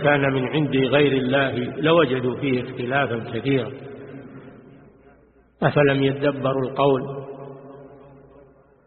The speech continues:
أفلا يتدبرون القرآن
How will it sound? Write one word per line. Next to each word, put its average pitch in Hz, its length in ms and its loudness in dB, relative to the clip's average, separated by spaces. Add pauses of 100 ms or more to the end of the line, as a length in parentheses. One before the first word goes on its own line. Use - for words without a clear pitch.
(720)
أفلا 143 360 4
يتدبرون 131 800 0
القرآن 127 720 0